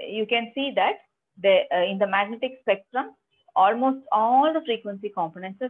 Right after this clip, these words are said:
significantly present in the magnetic spectrum. So generally,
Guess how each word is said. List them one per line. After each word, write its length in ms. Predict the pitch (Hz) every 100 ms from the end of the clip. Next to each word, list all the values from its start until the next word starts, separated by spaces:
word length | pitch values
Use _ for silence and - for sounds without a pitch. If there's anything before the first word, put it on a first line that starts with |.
| 214
significantly 720 | 202 220 240 233 240 247 262 180
present 360 | 151 - 165
in 100 | 160
the 80 | 220
magnetic 500 | 214 135 - 135 - - _ _ _
spectrum. 400 | - - - - - _ _ _ _ _ _ _ _ _ _ _ _ _ _ _ _ _ _ _ _ _ _ _ _
So 80 | 214
generally, 680 | 185 208 240 294 294 311